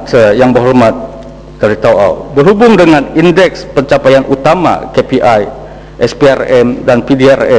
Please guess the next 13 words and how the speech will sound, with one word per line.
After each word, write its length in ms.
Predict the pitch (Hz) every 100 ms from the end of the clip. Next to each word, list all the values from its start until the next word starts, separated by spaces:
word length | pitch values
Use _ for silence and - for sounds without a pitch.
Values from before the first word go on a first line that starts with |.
| 92
M, 80 | 82 - - - - - -
sebagaimana 640 | 156 185 180 196 233 185
yang 160 | 151 143
diumumkan 560 | 139 143 151 156 165
oleh 240 | 139 131 123
Yang 160 | 107
Amat 160 | 120 117
Berhormat 380 | 113 117 120 113 -
Perdana 240 | - 104
Menteri 400 | 107 110 107 104
tadi, 400 | 90 92 95 78 - - - - - 139
pelaksanaan 720 | 170 214 214 202 226 226 190
National 480 | 170 202 190 190